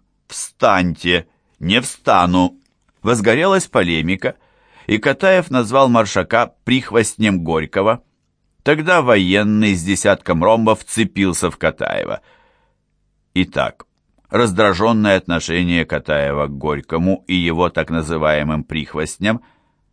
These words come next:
замеченное нами еще в связи с поездкой в Соренто, теперь обернулось дракой. Примечание. Между прочим, Маршак действительно был воспитанником Горького.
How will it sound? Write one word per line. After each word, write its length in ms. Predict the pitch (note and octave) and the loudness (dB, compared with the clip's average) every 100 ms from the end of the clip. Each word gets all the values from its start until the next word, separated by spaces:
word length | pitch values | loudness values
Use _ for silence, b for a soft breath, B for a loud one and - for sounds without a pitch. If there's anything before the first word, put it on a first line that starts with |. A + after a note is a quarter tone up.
| _ | _
замеченное 720 | E2 A2+ A2+ G#2+ G#2+ G#2+ G2+ | -2 0 0 0 -2 0 0
нами 280 | G#2+ G#2 G2+ | 0 0 -2
еще 260 | G2 G2 | 0 -2
в 60 | F#2+ | -2
связи 320 | F2 F2+ G#2 | -4 -2 -4
с 60 | - | -4
поездкой 560 | E2 F#2 F2+ - F2+ | -4 -2 -4 -4 -6
в 60 | D#2+ | -6
Соренто, 720 | - E2+ E2 D#2+ D#2 A#2 B2 b b b b b _ - | -4 -2 0 -2 -2 -2 -4 b b b b b _ -4
теперь 480 | A2 F#2+ G#2 G#2+ | -4 0 0 2
обернулось 800 | A2 A2 B2 G2+ G2 F#2 G2 - - | 0 -2 -2 -2 -2 0 -2 -6 -6
дракой. 600 | G2 B2 D2 - E2+ - _ _ _ _ _ _ _ | -2 0 0 -2 -6 -6 _ _ _ _ _ _ _
Примечание. 800 | - E3 D3 C#2 G1+ G1+ - - b b b b b b | -4 -4 -4 -8 -8 -12 -14 -16 b b b b b b
Между 340 | B2 E3 D3 | -2 0 0
прочим, 540 | C#3 F#2+ E2+ F#2 A#2 A#2+ _ _ | -2 -2 -2 -2 -6 -6 _ _
Маршак 560 | - A#2+ A#2 - C#3 D3 | 0 2 2 0 -2 -2
действительно 720 | D#3 F3 A#2 G#2 G2 F#2+ F#2+ | -6 -6 -4 -4 -2 -2 -2
был 220 | D#2+ F#2 | -2 -2
воспитанником 840 | F#2+ F#2+ - F2 E2+ F2 E2+ E2+ D2+ | 0 -2 -4 -8 -4 -4 -2 -4 -4
Горького. 560 | D2 C#2+ - F2 F2+ | -6 -8 -4 -2 -2